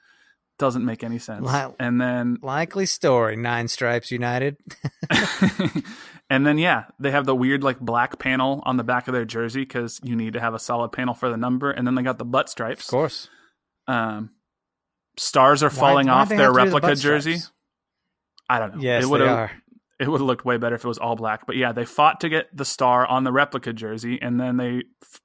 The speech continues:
Speaker 1: the team was finally like, "Okay, we'll do it if you buy it from the official team store." And then the stars are falling off 'cause, surprise, the material's not correct to have the star heat pressed on. That's why they're not on.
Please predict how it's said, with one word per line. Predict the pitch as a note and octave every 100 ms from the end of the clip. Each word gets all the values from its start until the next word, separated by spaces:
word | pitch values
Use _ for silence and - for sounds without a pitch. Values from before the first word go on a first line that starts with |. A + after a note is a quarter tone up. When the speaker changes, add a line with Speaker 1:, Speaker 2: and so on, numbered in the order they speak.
| _
Speaker 1:
the | C#3+ C3+
team | A#2 D3 C3+
was | B2
finally | C#3 B2+
like, | A#2+ -
"Okay, | C#3+ - C3+ -
we'll | C#3+
do | C#3+ C#3+
it |
if | C3
you | C3
buy | B2 B2+
it | -
from | C3
the |
official | B2 C3+ -
team | C#3 C#3+
store." | C#3+ B2+ B2 C3+ - - - - _ _ _ -
And | F#3
then | G3
the | F3
stars | F3+ E3 D#3+
are |
falling | - D3+ D3 B2+
off | A2+ A#2+
'cause, | C#3 -
surprise, | - C#3 A#2+ A#2+ - _ _ _ _ -
the | B2+
material's | B2 D#3+ D3 C3+ B2
not | C3 -
correct | C#3+ C#3 -
to | B2
have | C3 A#2+
the | A#2
star | - B2+
heat | A#2+ C3
pressed | - C3 -
on. | C3 A#2+ B2
That's | A#2+ -
why | A#2+
they're | A2+
not | A2+ A2
on. | A#2+ A2 A#2